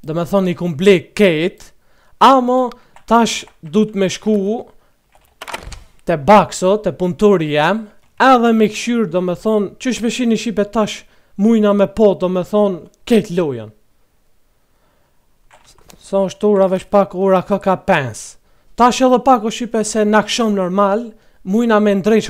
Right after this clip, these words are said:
robotin, do me thonë, mja shtin baterijat, roboti, qeku është. Okej. Amo, Shqipe, alo, jom nxër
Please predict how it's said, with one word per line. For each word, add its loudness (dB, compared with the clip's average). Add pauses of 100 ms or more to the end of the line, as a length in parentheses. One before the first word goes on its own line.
robotin, -2
do -8
me -8
thonë, -8
mja -6
shtin -10
baterijat, -4 (640)
roboti, -4
qeku -2 (160)
është. -10 (1040)
Okej. -8 (720)
Amo, 6
Shqipe, 0
alo, 4
jom 0
nxër 0